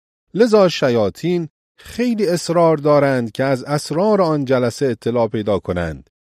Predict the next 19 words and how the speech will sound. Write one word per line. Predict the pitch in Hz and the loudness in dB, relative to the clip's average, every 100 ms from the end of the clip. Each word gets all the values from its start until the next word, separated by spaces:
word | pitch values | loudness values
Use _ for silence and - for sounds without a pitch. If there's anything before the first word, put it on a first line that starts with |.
| - | -6
و | 143 | -6
خدا | - 160 226 | -2 0 2
هم | 190 175 | 2 0
آن | 139 214 | 0 -2
جلسه | 190 160 143 123 139 | 0 2 2 0 0
را | 131 120 - | 0 0 -4
کاملاً | - 143 135 131 165 226 220 _ _ _ | 0 0 2 0 2 0 -2 _ _ _
سری | - - 98 92 151 | -16 -4 -4 0 0
نگه | 233 190 135 107 | 0 0 0 0
داشته. | 82 76 - 67 _ _ _ _ _ _ _ | -2 -8 -12 -18 _ _ _ _ _ _ _
چون | - 120 | -8 -4
اگر | 147 190 190 | -2 2 2
شیطان | 175 - 175 160 165 | 2 0 0 0 0
از | 160 151 | 0 0
زمان | 147 156 170 165 | 0 0 0 0
ظهور | 139 151 208 190 | -2 -2 0 2
اطلاع | 151 - 120 110 | 0 0 0 0
پیدا | 98 90 92 | 0 -4 -4
کند، | 82 113 156 156 | -6 -4 -2 -2